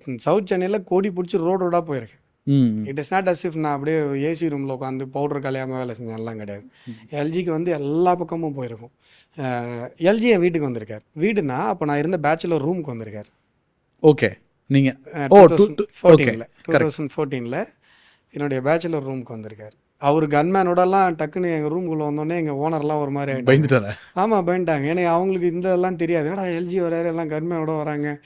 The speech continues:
Speaker 1: அப்படி சொல்லிட்டு எல்லாம் ஒரு மாதிரி இதுவாக ஆரம்பிச்சிட்டாங்க. ரொம்ப ஒரு, நான் தனியா இருந்த வீடு அது. ஒரு, ஒரு சிங்கிள் பெட்ரூம், சின்ன ஒரு சிங்கிள் பெட்ரூம் ஃப்ளாட். அதுக்கு வந்து எல் ஜி வந்தார்.
Speaker 2: சூப்பர்.
Speaker 1: அதெல்லாமே எனக்கு அந்த டைம்ல கொஞ்சம் <laughs> பெருமை உரிய ஒரு விஷயமா இருந்தது.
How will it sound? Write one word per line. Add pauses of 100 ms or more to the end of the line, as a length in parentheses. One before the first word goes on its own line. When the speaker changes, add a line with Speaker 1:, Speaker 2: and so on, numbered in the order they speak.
(320)
Speaker 1:
அப்படி
சொல்லிட்டு
எல்லாம்
ஒரு
மாதிரி
இதுவாக
ஆரம்பிச்சிட்டாங்க. (460)
ரொம்ப
ஒரு, (140)
நான்
தனியா
இருந்த
வீடு
அது.
ஒரு,
ஒரு
சிங்கிள்
பெட்ரூம், (160)
சின்ன
ஒரு
சிங்கிள்
பெட்ரூம்
ஃப்ளாட். (640)
அதுக்கு
வந்து
எல்
ஜி
வந்தார். (440)
Speaker 2:
சூப்பர்.
Speaker 1:
அதெல்லாமே
எனக்கு
அந்த
டைம்ல
கொஞ்சம் (680)
<laughs> (360)
பெருமை
உரிய
ஒரு
விஷயமா
இருந்தது.